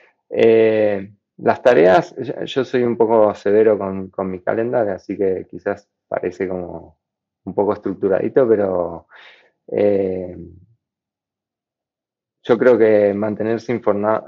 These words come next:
informado con governance, eh, saber qué está sucediendo y participar de las reuniones, de todas las que se puedan en el calendar, ya sea office hours,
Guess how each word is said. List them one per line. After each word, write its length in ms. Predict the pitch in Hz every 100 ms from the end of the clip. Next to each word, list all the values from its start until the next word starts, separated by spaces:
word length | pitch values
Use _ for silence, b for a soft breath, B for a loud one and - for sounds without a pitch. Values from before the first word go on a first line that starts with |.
| 110
informado 680 | 95 98 95 110 113 107
con 280 | 101 95 95
governance, 680 | 104 120 143 170 175 _ _ _ _ _ -
eh, 240 | 104 95
saber 260 | 87 95 104
qué 80 | 101
está 160 | -
sucediendo 840 | 110 104 98 98 104 123 143 135 101
y 280 | 95 90
participar 680 | 90 - 90 95 - 90 101
de 120 | 98
las 280 | 98 92 87 _ _ _
reuniones, 720 | - - 95 95 110 135 143 _
de 80 | -
todas 240 | 107 104
las 140 | 92
que 100 | -
se 120 | - 90
puedan 360 | 104 101 95
en 140 | 92 92
el 80 |
calendar, 520 | - 107 120 139 - -
ya 80 | -
sea 300 | - 95 90
office 320 | 87 - -
hours, 440 | 101 107 104 101